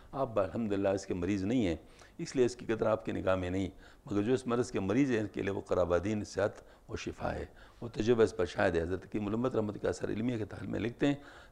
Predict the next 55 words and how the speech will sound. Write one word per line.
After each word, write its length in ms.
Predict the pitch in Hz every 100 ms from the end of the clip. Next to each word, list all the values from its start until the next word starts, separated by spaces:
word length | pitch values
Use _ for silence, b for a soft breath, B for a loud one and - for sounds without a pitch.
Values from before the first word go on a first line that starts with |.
| -
"طریق 280 | 123 160
اور 80 | 123
سلوک 320 | 95 120 139
کے 60 | 113
اسرار 240 | 95 -
اور 80 | 127
رموز 280 | 117 104 127
اس 80 | -
قدر 180 | 120 98
دقیق 420 | 92 95 151 151
و 60 |
نازک 320 | 95 95 160 113
ہیں 120 | 92 B B B
کہ 100 | 117
ذرا 140 | 120
ان 80 | 135
کے 100 | 127
سمجھنے 320 | - 123 123
میں 100 | 117
بے 80 | 95
احتیاطی 340 | 90 - 127 156
کی 100 | 110
تو 120 | 104
ہدایت 280 | 101 107 -
کا 80 |
وجہ 160 | 95 104
و 80 | 104
ضلالت 400 | 92 95 95 -
کا 80 | 87
ذریعہ 220 | 87 98
بن 140 | 87
جاتی 280 | 85 82 -
ہے۔" 60 | 82 - B B B
اس 180 | - -
سلسلے 380 | - 120 135 135
میں 120 | 123
حضرت 280 | 113 107 -
مولانا 300 | 98 95 98
روم 180 | 147
رحمۃ 140 | 110 107 -
اللہ 140 | 92
علیہ 200 | 95 110
نے 100 | 101
کی 260 | 87 117 127 B B B
جو 140 | 123 139
مثنوی 320 | 120 - 139
معنوی 340 | 104 101 135
کے 100 | 117
نام 180 | 95 104
سے 140 | 101 -
سرود 380 | - 107 107
نواز، 380 | 98 92 98 117 - B B B -
آ، 300 | 92 107 107 92 98 101
سر، 240 | - 123
آ، 60 | 101